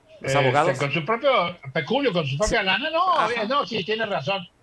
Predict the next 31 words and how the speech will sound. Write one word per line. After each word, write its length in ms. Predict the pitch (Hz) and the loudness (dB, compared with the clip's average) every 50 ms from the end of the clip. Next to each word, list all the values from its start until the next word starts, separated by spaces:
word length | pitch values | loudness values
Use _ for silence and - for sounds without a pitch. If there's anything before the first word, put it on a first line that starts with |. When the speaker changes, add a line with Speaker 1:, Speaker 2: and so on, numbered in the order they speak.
| _ _ - | _ _ -4
Speaker 2:
Tiene 160 | 240 262 269 | -2 -2 0
razón. 260 | 247 196 175 240 254 | -2 -2 -2 -2 -2
Lo 80 | 226 185 | -2 -2
que 80 | 196 175 | -2 -2
me 80 | 175 | 0
llama 160 | 190 220 247 | 0 0 0
la 60 | 247 233 | -2 -2
atención 440 | 180 208 185 147 - 214 214 220 233 | -2 -4 -4 -2 -2 -2 -2 -2 -4
es 100 | - - | -6 -8
que 100 | 208 180 | -6 -4
no 80 | 180 | -4
dejan 200 | 190 160 185 180 | -4 -2 -4 -4
entrar 200 | 170 151 175 175 | -4 -4 -4 -4
a 60 | 170 139 | -2 -4
gente 300 | 170 175 - - 185 175 | -4 -6 -2 0 0 0
de, 240 | 151 127 113 - _ - _ _ _ _ - | 0 -2 -4 -6 _ -20 _ _ _ _ -4
de 120 | 135 135 135 | -4 -2 -2
periódicos, 760 | 139 143 151 165 175 180 180 - 170 147 127 - - - - - - - _ _ | 0 0 0 0 0 -2 -2 -2 -2 -4 -4 -4 -8 -14 -18 -20 -20 -20 _ _
eh, 280 | - 135 131 143 143 139 | 0 0 2 2 2 0
importantes. 800 | 139 131 143 139 127 - - 220 262 285 - - 160 131 - - _ _ _ _ _ _ _ 143 | -2 0 0 -2 -2 0 0 0 0 0 -2 -4 -6 -6 -6 -12 _ _ _ _ _ _ _ -2
Eh, 220 | 139 147 147 143 | -2 -2 0 -2
solo 280 | - 190 208 208 214 208 | 0 0 2 2 2 2
algunos 380 | 190 175 190 196 208 202 180 | 2 2 0 -2 -2 -4 -4
que 100 | - 180 | -4 -4
tienen 320 | 151 185 185 185 185 185 185 | -2 -2 -2 -2 -2 -2 -2
una 160 | 185 180 175 | -2 -2 -2
línea 300 | 170 175 180 180 180 170 | -2 -2 0 0 0 -2
muy, 520 | 160 160 170 170 170 170 165 160 147 143 143 | -2 -2 -2 -2 -2 -2 -2 -2 -4 -4 -4
muy, 680 | 147 156 170 170 165 165 160 156 151 143 135 131 127 131 | -2 -2 -2 -2 0 -2 -2 -2 -4 -6 -6 -8 -8 -6
muy 220 | 143 165 180 175 | -6 -4 -4 -2
favorecedora. 540 | 175 165 151 139 135 131 127 151 175 196 | -2 -2 -2 -2 -2 -4 -2 0 0 0